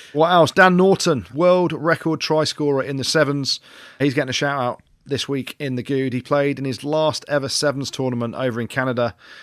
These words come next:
this weekend. He's been a legend of the shorter format of the game. So a massive shout out and well done to Dan Norton.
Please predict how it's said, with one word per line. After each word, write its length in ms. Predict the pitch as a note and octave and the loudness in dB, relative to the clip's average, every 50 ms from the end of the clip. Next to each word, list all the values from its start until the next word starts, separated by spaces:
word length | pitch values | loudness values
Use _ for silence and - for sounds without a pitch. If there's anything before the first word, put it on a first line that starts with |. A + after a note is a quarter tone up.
| - _ - | -20 _ -10
this 180 | B2 A2 - - | -8 -8 -6 -4
weekend. 360 | C3+ A2+ - - A#2+ A#2 A#2 | -6 -6 -4 -4 -2 -2 -2
He's 120 | A#2 F#2+ | -4 -6
been 140 | - C3 B2+ | -6 -6 -4
a 40 | B2+ | -2
legend 460 | B2+ C3+ C#3+ C#3 B2 B2+ C3+ C3+ B2 | -2 0 0 0 0 -2 -4 -4 -4
of 80 | C3 A#2 | -4 -4
the 80 | A#2+ | -4
shorter 280 | - - C#3 C3+ A#2+ G2+ - | -4 -4 -4 -4 -6 -6 -6
format 280 | B2+ B2+ A#2+ A#2+ G#2+ D2+ | -6 -6 -6 -6 -6 -6
of 40 | |
the 80 | F#2+ A2+ | -8 -8
game. 300 | - A#2+ A2+ A2+ A2 G#2+ | -6 -6 -6 -6 -6 -6
So 320 | - - A#2+ A2 G#2+ A2 G2+ | -8 -6 -6 -4 -4 -6 -6
a 80 | - | -8
massive 340 | A2 A#2+ A#2+ G#2+ - B2 G#2 | -8 -8 -8 -8 -10 -10 -10
shout 280 | - - A#2+ A2 G#2+ E2+ | -8 -8 -8 -8 -8 -6
out 200 | G#2 G#2+ G#2 F2 | -8 -8 -8 -8
and 120 | F#2 A2 A2 | -8 -8 -6
well 160 | A2 A2 G#2 | -6 -6 -6
done 160 | G#2+ G#2+ G#2+ | -8 -8 -10
to 120 | - - F#2+ | -10 -10 -8
Dan 240 | G2 A2+ A2 G#2+ G#2+ | -6 -6 -6 -6 -6
Norton. 420 | A2+ A2 G#2 - - A2+ G#2+ F#2+ | -6 -8 -8 -8 -8 -8 -8 -10